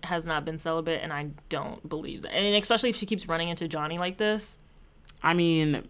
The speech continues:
Speaker 2: she only decided to be celibate after the orgy.
Speaker 1: Oh, that's true.
Speaker 2: Yeah, that,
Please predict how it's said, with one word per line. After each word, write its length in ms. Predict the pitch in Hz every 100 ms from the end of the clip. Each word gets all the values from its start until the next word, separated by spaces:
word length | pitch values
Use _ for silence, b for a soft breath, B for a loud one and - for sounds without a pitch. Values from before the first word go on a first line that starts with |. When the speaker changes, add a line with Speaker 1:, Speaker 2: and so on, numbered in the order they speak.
| -
Speaker 2:
she 220 | - 220
only 180 | 254 262
decided 340 | 185 185 185
to 40 | 165
be 120 | 139
celibate 460 | - 151 160 117 95
after 300 | 113 143 -
the 80 |
orgy. 460 | 101 120 135 - - -
Speaker 1:
Oh, 240 | 180 175 160
that's 200 | 175 -
true. 300 | - 143 139 - -
Speaker 2:
Yeah, 360 | - 131 90 - -
that, 340 | 139 123 123